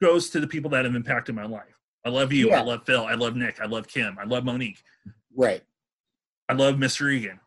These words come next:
Speaker 1: I, and that's the thing. But being alone, yeah, no, fuck that shit. <laughs>
Speaker 2: Yeah, being alone.
Speaker 1: Out of anybody you've known that has died, would you give five years of your own life to bring any of them back for any amount of time?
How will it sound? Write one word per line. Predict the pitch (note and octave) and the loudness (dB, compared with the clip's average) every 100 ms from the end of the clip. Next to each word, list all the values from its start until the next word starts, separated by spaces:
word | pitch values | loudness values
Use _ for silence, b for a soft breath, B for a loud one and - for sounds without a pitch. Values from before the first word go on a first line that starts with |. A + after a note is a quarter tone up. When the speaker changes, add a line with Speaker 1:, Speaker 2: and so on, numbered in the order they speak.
| - | -4
Speaker 1:
I, | A2 G#2+ - _ _ _ _ | -2 -2 -8 _ _ _ _
and | B2 B2 | 0 2
that's | B2 - - | 2 0 -6
the | C3 | -2
thing. | D3 - _ _ - | -2 -2 _ _ 0
But | B2+ A#2+ B2 | 2 2 0
being | C#3 D#3+ | 0 2
alone, | C#3 D3 C#3+ | 2 2 2
yeah, | B2 G#2+ G2 | 0 0 -4
no, | G2+ F#2 | -10 -8
fuck | A2+ - | -8 -8
that | G2 - | -12 -12
shit. | - - _ _ | -12 -14 _ _
<laughs> | D#3 C3 | -4 0
Speaker 2:
Yeah, | A#2+ A2 E2+ - _ _ | 0 0 -2 -10 _ _
being | A#2 A#2 | -4 -2
alone. | G#2+ G2 F2+ - _ _ - | -2 -2 -6 -14 _ _ -2
Speaker 1:
Out | F3+ | 2
of | F3+ | 4
anybody | B3 A3+ | 4 2
you've | F#3+ E3 | 2 0
known | E3+ E3+ | 0 2
that | C#3 | -2
has | C#3+ | -2
died, | C3+ A#2+ A#2+ B2 - | -2 -2 -2 -6 -10
would | - C3 C3+ | -10 -8 -6
you | C#3+ | 0
give | D#3+ D#3 | 0 2
five | D#3+ E3 | 0 0
years | E3+ E3 D#3 | 0 -2 -2
of | C3+ C#3 | -4 -2
your | C#3 | -2
own | C#3 | -2
life | C3 B2 - | -2 -4 -4
to | B2 | -8
bring | A2+ B2 A#2 A#2 A2+ A2 _ | -8 -4 -4 -4 -10 -14 _
any | B2 A#2+ | -2 0
of | A#2 | 0
them | A#2+ | -2
back | A#2 A2+ - | -2 -4 -4
for | A2+ G#2+ - A2+ | -8 -8 -10 -8
any | A2 G#2 | -8 -8
amount | A2+ A2 | -8 -8
of | G2+ | -10
time? | - | -14